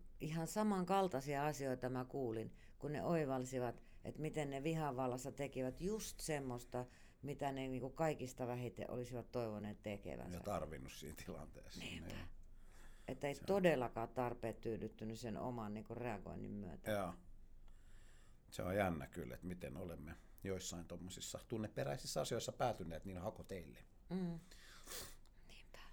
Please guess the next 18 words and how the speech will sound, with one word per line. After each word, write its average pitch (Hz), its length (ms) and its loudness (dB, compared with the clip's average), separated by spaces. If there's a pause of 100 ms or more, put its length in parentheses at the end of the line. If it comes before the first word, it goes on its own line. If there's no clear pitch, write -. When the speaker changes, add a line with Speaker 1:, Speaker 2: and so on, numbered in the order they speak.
(120)
Speaker 2:
Missäs 175 360 12
tota 117 500 8 (1000)
sitten 123 460 6 (340)
pääsee 110 520 6 (540)
N 98 40 0
V 87 140 0
C:stä 87 500 -4 (500)
oppimaan 87 540 -2
enemmän, 85 480 -4
jos, - 340 -10
jos 92 240 -8
ja 90 60 -6
mikäli 90 420 -6 (1300)
kiinnostus 92 500 -6
heräsi, 95 360 -8
niin? - 220 -12 (2250)
Speaker 1:
No, 196 340 2 (340)
Suomessa 202 720 4